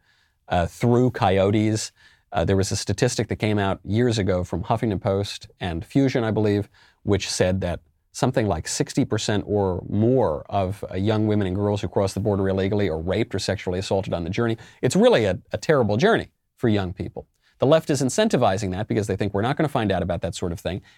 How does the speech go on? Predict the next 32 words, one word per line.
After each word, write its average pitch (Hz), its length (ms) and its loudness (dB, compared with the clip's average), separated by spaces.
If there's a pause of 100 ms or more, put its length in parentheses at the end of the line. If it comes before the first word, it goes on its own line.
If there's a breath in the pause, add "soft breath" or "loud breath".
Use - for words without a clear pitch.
and 117 100 2
because 117 200 2
they 113 120 2
know 90 400 0 (160)
that 104 160 0
they're 104 200 2
very 113 200 2
likely 101 300 2
to 95 80 0
be 95 60 0
able 92 120 -4
to 92 60 -2
count 101 240 -2
on 98 40 0
their 104 120 0
votes 131 320 2
later 101 260 0
on. 127 220 -2 (480 soft breath)
But 180 120 4
doesn't 247 320 4
this 220 200 2
raise 139 260 4
a 123 60 0
problem? 214 460 2 (880)
The 127 100 4
left 185 320 4
is 214 160 2
telling 101 320 2
us - 320 -16 (720)
that 135 360 4 (840)
the 139 140 6
fact 208 560 0